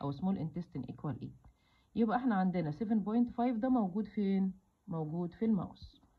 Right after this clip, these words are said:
نكمل. نمبر سكس بيقول لي: "The green plants are similar to purple sulfur bacteria in the"، هم شبه بعض في التايب اوف chlorophyll in both of them؟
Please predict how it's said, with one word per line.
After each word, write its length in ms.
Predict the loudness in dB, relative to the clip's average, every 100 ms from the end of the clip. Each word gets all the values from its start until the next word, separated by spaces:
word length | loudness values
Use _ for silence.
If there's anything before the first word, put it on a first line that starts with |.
| _
نكمل. 500 | -8 -2 0 2 0 -2 _ _ _ 0
نمبر 240 | 2 2
سكس 300 | 0 -4 2
بيقول 200 | 4 6
لي: 80 | 8
"The 160 | 6 6
green 280 | 6 6
plants 360 | 4 2 -2 -2
are 140 | -2 0
similar 400 | 2 4 4 2
to 100 | 0 -2 0
purple 480 | 2 2 0 -2 -4 -12 -2
sulfur 360 | 2 2 0 -4
bacteria 540 | -6 -2 0 2 0 -4 _ 2
in 200 | 4 4
the"، 160 | 2 0 -6 -14 -18 -8 2
هم 180 | 4 4
شبه 360 | 2 2 2
بعض 420 | 4 4 4 0 -6 -16 -20 -20 _
في 80 | -4
التايب 480 | -2 2 4 4 2
اوف 160 | -4
chlorophyll 500 | -2 2 2 2 -2
in 220 | -2 0 0
both 180 | 0
of 60 | 0
them؟ 160 | 2